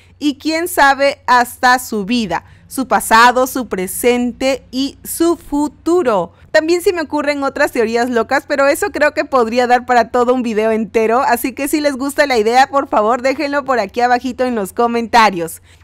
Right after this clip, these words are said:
En el punto dos tenemos el misterioso cierre del capítulo cuarenta y cinco, y es que estamos en la escuela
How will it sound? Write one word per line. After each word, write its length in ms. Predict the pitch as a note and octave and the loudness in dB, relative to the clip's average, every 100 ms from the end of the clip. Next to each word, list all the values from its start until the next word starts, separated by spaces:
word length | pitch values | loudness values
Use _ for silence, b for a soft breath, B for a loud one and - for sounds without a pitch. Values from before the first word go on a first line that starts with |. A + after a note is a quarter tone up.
| b C#4+ | b 0
En 120 | F#4 | 2
el 140 | F#4+ | 2
punto 360 | F#4 E4+ D#4+ D4+ | 0 -2 2 2
dos 220 | B3+ C4+ | 2 0
tenemos 440 | C#4+ B3 B3 C4+ - | 0 -2 0 -2 -2
el 160 | C4 D4 | -2 -2
misterioso 520 | D#4+ B3 A3 A#3 A#3+ | -2 -2 -2 -2 -4
cierre 300 | - A3+ A#3 | -2 -2 -2
del 200 | A#3 B3+ | -2 -2
capítulo 600 | B3+ A#3 A3 A#3+ A#3+ B3 | -2 -2 -6 -2 0 2
cuarenta 400 | C4 C#4 D4+ A3+ | 2 2 0 -4
y 80 | G3 | -4
cinco, 520 | A#3 A3+ A3 A#3+ B3 | -4 -4 -2 0 -2
y 140 | B3+ | -2
es 120 | D#4+ - | -6 -4
que 80 | |
estamos 460 | D4+ C#4+ C4 C4+ - | -4 0 0 0 -4
en 220 | D4 F4 | -2 0
la 60 | D#4 | 0
escuela 600 | A3+ - A3 G#3+ A#3 | -2 0 2 4 2